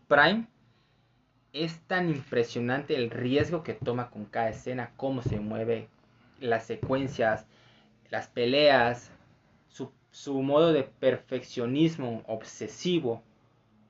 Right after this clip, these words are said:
lo hace una gran estrella de acción.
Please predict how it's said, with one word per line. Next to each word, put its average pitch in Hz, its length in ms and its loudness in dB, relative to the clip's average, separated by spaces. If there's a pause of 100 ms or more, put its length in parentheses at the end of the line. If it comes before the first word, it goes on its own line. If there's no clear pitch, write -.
(140)
lo 135 240 0
hace 139 380 2
una 139 340 -2
gran 120 320 -4
estrella 101 460 -10
de 95 80 -16
acción. - 360 -14